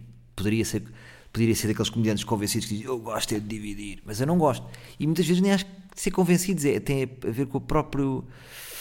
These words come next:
índole da pessoa, p-, qual é o objetivo para que faz comédia, não é? E eu depois escrevi uma frase, eh, que eu lembro-me perfeitamente do que o António Feio ter dito, que, que, que a mim marcou-me e eu faço dela um,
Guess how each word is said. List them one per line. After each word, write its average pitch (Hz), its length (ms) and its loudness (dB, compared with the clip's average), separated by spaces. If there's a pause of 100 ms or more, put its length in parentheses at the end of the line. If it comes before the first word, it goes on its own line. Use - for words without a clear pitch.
(480)
índole 147 360 4
da 131 120 8
pessoa, 170 440 4
p-, 120 180 -2
qual 131 220 2
é 151 60 6
o 147 100 8
objetivo 131 580 6
para - 120 10
que - 80 6
faz 120 200 4
comédia, 131 440 0
não 101 120 0
é? 120 120 -4 (840)
E 117 120 2
eu 117 60 6
depois 101 200 0
escrevi 104 280 -4
uma 107 160 0
frase, - 480 -10 (480)
eh, 98 280 -2 (140)
que - 100 -6
eu 104 40 2
lembro-me 104 260 0
perfeitamente 98 760 -2
do - 140 -10
que - 140 -8
o - 20 0
António 98 240 -2
Feio 92 160 -4
ter 90 160 -4
dito, 90 280 -8 (920)
que, 101 600 0
que, 104 240 0
que - 140 -8
a 104 60 -2
mim 131 140 4
marcou-me 160 460 4
e 107 180 0
eu 107 80 4
faço 120 300 -2
dela 120 220 0
um, 113 600 -4